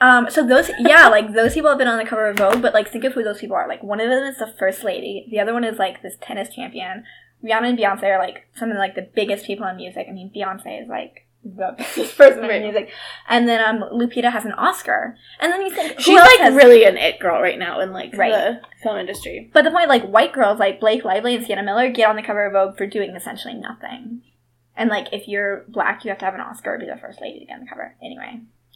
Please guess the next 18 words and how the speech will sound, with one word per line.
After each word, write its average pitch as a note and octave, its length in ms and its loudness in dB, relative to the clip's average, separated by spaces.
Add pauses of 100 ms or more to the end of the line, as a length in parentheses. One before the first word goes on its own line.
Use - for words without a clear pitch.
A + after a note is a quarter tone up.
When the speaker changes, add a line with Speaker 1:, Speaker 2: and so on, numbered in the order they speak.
(200)
Speaker 1:
There's, C4 200 2 (280)
my C#4 140 2
point F#4+ 260 -4
is C#4+ 60 -8
that B3+ 200 2
Blake C4+ 260 0
Lively G#3 520 0
has A#3 120 -8
done A#3 200 0
nothing. A3+ 480 -4
She - 140 -6
has A3+ 100 -2
no A#3+ 160 0
career C4 160 -2
to C4 60 -6
speak. - 180 -16
I A3+ 120 -8
hope B3+ 160 -10